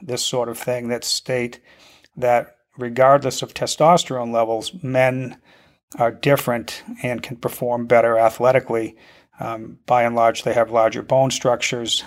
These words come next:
they have larger lungs and great, greater cardiovascular capacity, um, and they have larger hearts. And, uh, there are specific studies that show that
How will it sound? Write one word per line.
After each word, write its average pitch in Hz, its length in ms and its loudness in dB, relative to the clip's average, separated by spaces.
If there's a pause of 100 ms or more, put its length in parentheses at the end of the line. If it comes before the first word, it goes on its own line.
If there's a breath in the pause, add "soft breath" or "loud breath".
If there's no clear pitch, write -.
(140)
they 117 80 -4
have 117 180 0
larger 117 360 -2
lungs 120 380 -2
and 110 120 -10
great, 117 380 -6
greater 117 400 0 (320 soft breath)
cardiovascular 120 1080 0
capacity, 117 800 -2 (480 soft breath)
um, 113 460 -6 (440)
and 131 140 -2
they 120 80 0
have 117 180 0
larger 110 320 -2
hearts. 147 560 0 (220)
And, 131 440 -2 (500 soft breath)
uh, 120 180 -4
there 117 240 -2
are 123 300 2 (160)
specific - 560 -8
studies 120 380 -2
that 117 120 -8
show 120 320 -2
that 113 220 0